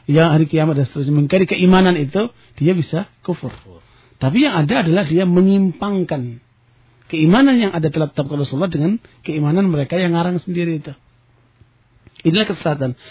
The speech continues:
Speaker 1: Nah, kalau kesesatan dia masih muslim, maka implikasi yang terjadi adalah dia akan berada dalam kesalahan dan kesalahan. Kalau dia tersesat jalan seperti itu.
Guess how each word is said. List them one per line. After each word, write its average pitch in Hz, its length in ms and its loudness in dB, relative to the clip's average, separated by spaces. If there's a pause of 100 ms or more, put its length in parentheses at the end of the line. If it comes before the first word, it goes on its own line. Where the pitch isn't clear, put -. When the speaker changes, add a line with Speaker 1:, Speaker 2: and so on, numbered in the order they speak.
(140)
Speaker 1:
Nah, 160 160 -6
kalau 233 240 0
kesesatan 175 560 -4
dia 165 160 2
masih 202 240 -2
muslim, 147 560 -2 (1700)
maka 190 560 -2 (640)
implikasi 180 640 2
yang 262 80 2
terjadi 156 640 0
adalah 143 320 -2 (480)
dia 165 320 0
akan 214 240 0
berada 165 320 2
dalam 160 240 0
kesalahan 139 320 -2
dan 214 160 0
kesalahan. 190 560 -2 (720)
Kalau 156 320 2
dia 156 160 0
tersesat 165 400 -6
jalan 196 320 -2
seperti 175 400 -8
itu. 147 160 -14